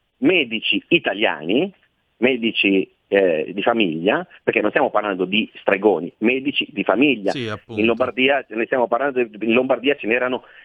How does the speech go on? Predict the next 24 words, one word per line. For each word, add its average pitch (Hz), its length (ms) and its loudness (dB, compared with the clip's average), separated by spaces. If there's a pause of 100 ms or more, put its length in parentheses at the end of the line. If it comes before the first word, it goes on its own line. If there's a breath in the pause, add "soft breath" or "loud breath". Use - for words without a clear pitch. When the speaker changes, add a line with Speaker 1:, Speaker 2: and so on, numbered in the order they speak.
(160 loud breath)
Speaker 1:
centinaia 139 680 0
che - 180 -10
seguivano 98 420 0
questo 90 240 -10
protocollo, 82 720 -2 (680)
e 196 180 0
questa 233 240 0
cosa 190 200 2
l'avevano 151 260 2
scoperta 123 460 0
poche 202 280 0
settimane 147 500 0
dopo 117 220 0
l'inizio 101 360 0
della 90 160 2
pandemia. 78 420 -10 (680)
Ecco, - 400 -2 (800)
eh, 110 480 0 (880 loud breath)
questa 160 320 -4
è 208 140 0
la 170 160 0
situazione 170 720 -2
al 117 160 0
momento. 85 560 -2